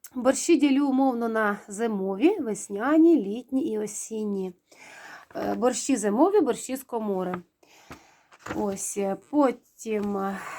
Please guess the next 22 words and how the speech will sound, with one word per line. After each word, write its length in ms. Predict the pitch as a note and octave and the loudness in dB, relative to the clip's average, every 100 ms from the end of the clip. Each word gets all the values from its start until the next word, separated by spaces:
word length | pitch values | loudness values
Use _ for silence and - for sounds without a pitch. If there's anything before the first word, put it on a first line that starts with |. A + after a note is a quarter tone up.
| - | -10
що 220 | - D4+ | -2 -2
потім? 360 | A3 G3+ G#3 | -2 -4 2
От, 140 | C#4+ C#4+ | 2 2
наприклад, 380 | D4 C#4 C4 B3+ | 0 0 -2 0
сьогодні 360 | C#4+ C#4 A#3+ | 0 0 0
у 80 | A3+ | -2
нас, 280 | G#3+ G#3 - _ _ - _ F#3 G3+ G#3 | -2 -2 -6 _ _ -18 _ -18 -8 -4
е, 160 | G#3 | 0
уже 320 | G3+ A3+ A#3+ | 0 0 4
в 60 | D#4+ | 8
нас 200 | D4+ D4 | 8 6
сьогодні 260 | C4 C4 C#4 | -2 -2 -4
двадцять 480 | G#3+ C4 C#4 - | 0 -2 -2 -6
перше 340 | - A#3+ - C4 | -6 -8 -6 -10
січня. 680 | - A3+ G3+ - G#3+ G3 G3+ - _ _ _ _ _ _ _ _ _ - | -8 -6 -8 -8 -4 -4 -6 -12 _ _ _ _ _ _ _ _ _ -12
Такий 300 | A3 - A#3 | -12 -6 -4
гарненький 600 | A3 A#3 A3 G#3 G3+ - | -2 -2 0 -2 -4 -6
Олександр 500 | A#3 A#3 - A3 G#3 | -6 -6 -4 -4 -4
Глазов 480 | G3+ C4+ F#4 E4+ D4+ | -2 2 4 4 0
тут 180 | D4 D4 | -2 -4
у 80 | |
мене 340 | C4+ C4 B3+ | -2 -2 -2